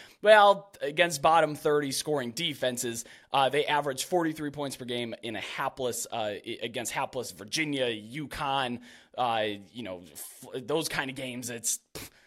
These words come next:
they, they really bolstered their numbers. When they played really stout defenses, this offense wasn't scoring. And keep in mind, these numbers were when the team was at full strength.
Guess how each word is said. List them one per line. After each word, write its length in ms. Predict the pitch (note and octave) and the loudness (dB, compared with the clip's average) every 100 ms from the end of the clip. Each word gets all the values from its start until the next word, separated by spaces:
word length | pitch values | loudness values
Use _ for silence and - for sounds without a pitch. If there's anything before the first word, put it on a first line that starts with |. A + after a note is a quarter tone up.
| _ | _
they, 100 | E3 | -2
they 140 | E3+ G#3+ | 2 4
really 300 | B3+ C#4 G3+ | 4 2 4
bolstered 440 | G#3 G3+ F#3+ F#3 | 4 4 4 0
their 80 | E3+ | 2
numbers. 260 | D3+ A#2 | 2 0
When 80 | C#3+ | 0
they 100 | F#3+ | 0
played 340 | F#3+ A3 F#3+ D3+ | 2 2 0 0
really 240 | F#3+ A3+ | 0 2
stout 360 | - G3+ G#3 C4 | 2 6 4 2
defenses, 580 | G#3 A3+ A3 A#3+ A3+ - - _ _ - | -4 0 0 0 -4 -6 -16 _ _ -2
this 160 | F#3 | 6
offense 360 | G#3+ G#3+ A3 G#3 | 8 8 4 2
wasn't 220 | G3+ E3+ | 0 0
scoring. 320 | - C4+ G#3 | 4 6 6
And 240 | F3+ G3 - | 2 -2 -2
keep 200 | C#4 B3 | -4 0
in 80 | |
mind, 220 | A3 C4 G3+ | 2 2 0
these 160 | G3 | 0
numbers 360 | G#3 G#3+ E3+ D3 | 2 2 0 0
were 220 | E3+ E3 | 4 4
when 220 | D3 D3+ | 4 -2
the 60 | C#3 | -4
team 200 | - D3 | -4 -4
was 120 | C#3 | -4
at 80 | - | -4
full 180 | C3 A2 | -4 -4
strength. 360 | - G#3 G3+ | 2 2 2